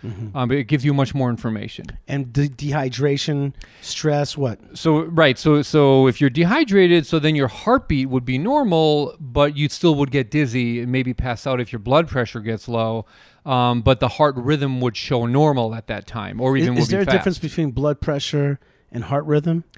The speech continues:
Speaker 2: Yeah. So the bl-, right. So the, the, the heartbeat is how many, h-, how fast the heart's beating, like, how many times it beats in a minute, say. Um, each time it beats, it pushes the blood out, and that creates the pressure.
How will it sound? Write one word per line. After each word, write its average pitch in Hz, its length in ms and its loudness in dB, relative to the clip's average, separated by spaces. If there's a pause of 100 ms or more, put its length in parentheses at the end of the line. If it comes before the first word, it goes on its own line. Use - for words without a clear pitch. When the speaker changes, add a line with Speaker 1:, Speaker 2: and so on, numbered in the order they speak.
(280)
Speaker 2:
Yeah. 135 280 0
So 165 200 0
the 135 140 2
bl-, 123 220 -8
right. 127 300 -4
So - 200 -2
the, 123 400 4 (440)
the, 127 680 0 (800)
the 143 160 -2
heartbeat 190 540 -2
is 127 120 -6
how 156 180 -2
many, 143 440 -2
h-, - 60 -14 (540)
how - 240 -4
fast 156 400 0
the 139 80 0
heart's 139 260 0
beating, 135 600 0
like, 127 260 -4
how 117 100 -4
many 143 140 0
times 139 340 0
it 120 120 -2
beats 127 360 -4
in 139 120 -4
a 120 60 0
minute, 120 400 -2
say. 202 380 -4 (440)
Um, 135 400 -4 (160)
each 190 200 -6
time 175 220 -2
it 123 220 -6
beats, 170 460 -4
it 135 240 -10
pushes - 360 -6
the 156 80 -4
blood 139 240 0
out, 143 220 0
and 123 80 -4
that 135 160 -4
creates 147 280 -6
the - 100 -12
pressure. - 520 -10